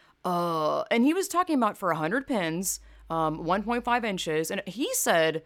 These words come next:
that the, it doesn't matter how many colors are on the pen, it's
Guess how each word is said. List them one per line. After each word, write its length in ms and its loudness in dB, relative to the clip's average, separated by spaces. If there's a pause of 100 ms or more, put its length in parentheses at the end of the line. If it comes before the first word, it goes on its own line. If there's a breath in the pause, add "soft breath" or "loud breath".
(520 soft breath)
that 680 2 (100)
the, 540 2
it 100 2
doesn't 240 0
matter 220 2
how 80 0
many 140 -2
colors 600 0
are 200 0
on 160 0
the 80 -2
pen, 480 -4 (460 soft breath)
it's 260 0